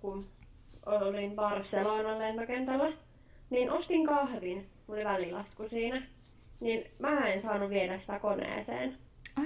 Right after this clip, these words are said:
Speaker 1: Se
Speaker 2: jaa.
Speaker 1: on se, mm, mies siinä portilla, että sori, et sä et saa viedä tota koneeseen, että sun täytyy juoda se tässä,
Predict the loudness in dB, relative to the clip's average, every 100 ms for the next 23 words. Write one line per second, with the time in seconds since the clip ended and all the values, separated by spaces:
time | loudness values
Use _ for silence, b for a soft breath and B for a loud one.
0 | 2 4 6 4 4 2 -2 -18 -20 -20
1 | -6 0 4 4 4 0 -10 -20 -4 2
2 | 4 4 0 -2 -2 0 -2 -6 -16 -20
3 | -20 -20 -20 b b b 0 2 4 2
4 | -2 0 2 0 -4 -20 -20 -20 -20 -20
5 | -16 -12 -12 -8 -6 -4 -6 -10 -2 2
6 | 2 2 0 -2 -2 -4 -4 -4 -4 -6
7 | -4 -2 -4 -4 -4 -4 -4 -4 -6 -4
8 | -2 0 0 2 2 2 2 -2 -6 -8
9 | -10 -12